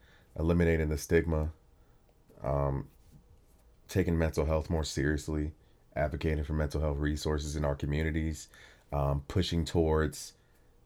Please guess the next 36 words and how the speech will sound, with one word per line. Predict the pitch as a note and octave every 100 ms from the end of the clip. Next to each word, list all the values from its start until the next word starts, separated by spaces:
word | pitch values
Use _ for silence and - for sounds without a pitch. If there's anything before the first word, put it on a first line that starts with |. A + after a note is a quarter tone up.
| -
um, | - D2 C#2 C#2 C#2 - -
I |
know | D#2 D2+
this | C#2+ -
is | B1
taking | - D#2+ D2
this | C#2+ C#2 - - _ _
a | D2+
completely | C#2 D#2 - E2 D2+
different | D#2 -
route, | F#2+ D3 C#3+ E2
but | E2+ F#2+ F#2 - - -
pushing | A#2+ A#2 G#2+
towards | A#2 G#2 G2
things | - F#2+ F#2
such | - F2 E2+
as | - E2 D2+
defunding | E2 D#2+ E2+ D#2+ D2+
the |
police | C#2+ D2+ D#2 D2+ - - - _
and | D2
things | F2+ D#2
of |
that | D2+ D2
nature | D2+ C#2+
so | D#2
that | D#2
we | D2+
can |
get | D#2 E2
more | D2+ D2
resources | D2+ D2 C#2+ C#2+ C#2+
and | D2+
more | D2
funding | C#2+ D2+ C#2 C#2
towards | E2 D2 C#2